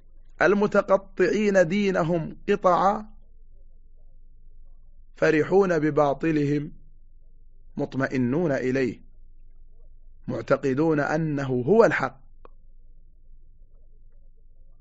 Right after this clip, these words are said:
وقد بين جل وعلا في غير هذا الموضع أن ما فرحوا به واطمأنوا إليه باطل،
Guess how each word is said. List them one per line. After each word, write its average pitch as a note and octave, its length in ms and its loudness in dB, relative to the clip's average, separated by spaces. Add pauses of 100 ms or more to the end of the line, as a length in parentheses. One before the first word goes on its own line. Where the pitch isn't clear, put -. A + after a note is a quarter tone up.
(760)
وقد C3+ 280 -2
بين C#3+ 420 2
جل C3 280 2
وعلا C3+ 440 2
في C3+ 160 -2
غير E3 440 4
هذا C#3+ 120 4
الموضع F#3+ 560 2 (1200)
أن E3 240 4
ما E3+ 200 6
فرحوا D#3+ 540 4
به E3 360 4
واطمأنوا F#3 800 4
إليه G3+ 500 2 (220)
باطل، D#3 720 8